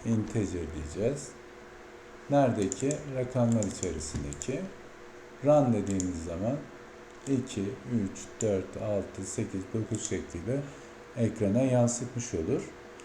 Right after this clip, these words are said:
Ee, bir diğer yöntem ise for kullanarak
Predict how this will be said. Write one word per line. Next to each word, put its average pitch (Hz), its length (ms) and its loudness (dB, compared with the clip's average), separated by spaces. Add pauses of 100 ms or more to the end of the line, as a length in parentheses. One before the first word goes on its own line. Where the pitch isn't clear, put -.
(500)
Ee, 120 340 4 (3250)
bir 196 220 2 (100)
diğer 180 400 6
yöntem 170 440 4
ise 151 360 2 (1500)
for 175 400 6
kullanarak 98 520 4